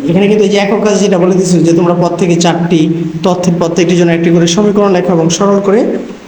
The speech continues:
এগুলো সমাধান করো, যেখানে সরল করে কি আমরা সমাধান করলাম। তো আশা করি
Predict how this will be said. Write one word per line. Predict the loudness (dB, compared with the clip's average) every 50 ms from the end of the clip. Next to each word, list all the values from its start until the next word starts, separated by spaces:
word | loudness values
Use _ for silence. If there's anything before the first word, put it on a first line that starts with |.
| -2
এগুলো | 0 2 2 0
সমাধান | 0 0 0 0 0 0 0 0
করো, | 0 0 0 0
যেখানে | 0 -2 -2 -2
সরল | -4 -2 -2 0 0 0
করে | 0 0 0 0
কি | 0 0
আমরা | 0 2 2 0 0 -2 -4 -6 -8 -8
সমাধান | -6 -2 -2 0 0 0 -2 -2
করলাম। | -2 0 0 0 0 0 -2 -6 -10 -18 -20 -20 -20 -20 -20 -20 -20 -20 -20 -20 -20 -20 -20 -20 -20 -20 -20 -20 -20 -20 -12 -4 -2
তো | -2
আশা | -2 -2 -2 -2
করি | 0 0 2 2 2